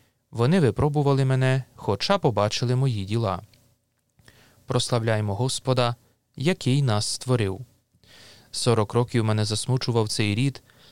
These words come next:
тож я сказав: «Вони народ, що блукає серцем».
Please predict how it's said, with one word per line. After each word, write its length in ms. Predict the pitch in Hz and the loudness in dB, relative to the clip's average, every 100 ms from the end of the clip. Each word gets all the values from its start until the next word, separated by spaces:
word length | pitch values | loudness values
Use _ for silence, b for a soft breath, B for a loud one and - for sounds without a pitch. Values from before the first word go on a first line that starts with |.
| b | b
тож 220 | - 127 110 | -2 0 0
я 160 | 139 | 0
сказав: 480 | 170 - 123 143 160 | -2 -2 0 2 2
«Вони 240 | 143 139 | 2 2
народ, 300 | 127 117 160 | 2 2 0
що 220 | - - 117 | -2 -4 -4
блукає 460 | 107 101 107 110 | -4 -2 0 0
серцем». 580 | 127 156 117 - 101 87 | 0 0 0 -2 -8 -10